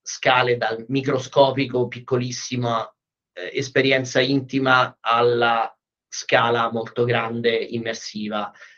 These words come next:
Ehm, e quindi generalmente quando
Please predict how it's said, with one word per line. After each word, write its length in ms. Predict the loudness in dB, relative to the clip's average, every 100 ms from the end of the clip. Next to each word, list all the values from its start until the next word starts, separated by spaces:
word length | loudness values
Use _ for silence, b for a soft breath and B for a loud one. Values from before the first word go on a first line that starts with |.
| B _ _
Ehm, 640 | -8 -6 -6 -8 -12 -16 -20 _ _ _ _
e 120 | -10
quindi 400 | -2 0 0 -2
generalmente 800 | 2 4 6 6 6 4 2 0
quando 500 | 0 0 0 -2 -6